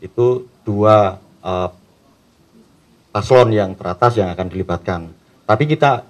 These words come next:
juga tidak berandai-andai, karena bagaimanapun juga proses, uh, rekapitulasi juga kita tunggu, nanti hasil dari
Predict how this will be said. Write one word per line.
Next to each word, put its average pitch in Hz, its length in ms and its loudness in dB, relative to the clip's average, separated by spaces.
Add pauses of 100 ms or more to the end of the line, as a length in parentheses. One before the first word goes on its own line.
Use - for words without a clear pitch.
juga 104 240 0
tidak 98 240 -6
berandai-andai, 92 560 -4
karena 113 320 -2
bagaimanapun 104 560 -4
juga 127 240 -2
proses, 98 560 -4 (400)
uh, 95 160 -2
rekapitulasi 98 960 -2
juga 101 240 -6
kita 92 240 -8
tunggu, 120 560 -4 (160)
nanti 98 320 -8
hasil 110 480 -4
dari 104 560 0